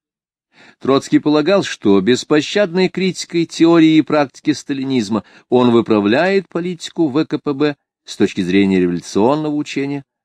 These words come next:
Маркса и Ленина и интересов мирового пролетариата.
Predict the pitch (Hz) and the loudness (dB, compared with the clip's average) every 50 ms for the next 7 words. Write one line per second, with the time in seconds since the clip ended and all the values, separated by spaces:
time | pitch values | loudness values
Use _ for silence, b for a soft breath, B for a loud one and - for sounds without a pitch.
0 | _ - - 87 95 95 87 - - - - 87 80 78 78 78 78 85 98 120 | _ -10 -4 -2 -2 -2 -2 -6 -12 -12 -6 -4 -4 -2 -2 -2 0 0 0 2
1 | 139 143 147 151 147 _ _ _ _ _ _ - 87 82 80 - - - 85 92 | 0 -2 -4 -6 -8 _ _ _ _ _ _ -10 -10 -8 -8 -4 -2 0 0 0
2 | 104 98 - 135 127 - _ _ _ - 98 95 87 87 82 82 85 85 87 92 | -2 -2 -6 -10 -14 -14 _ _ _ -8 -6 -4 -2 -2 -2 -2 -2 -2 -2 -4
3 | 95 - 85 85 78 71 85 82 80 76 78 - - | -6 -8 -10 -12 -12 -8 -8 -6 -6 -6 -8 -12 -16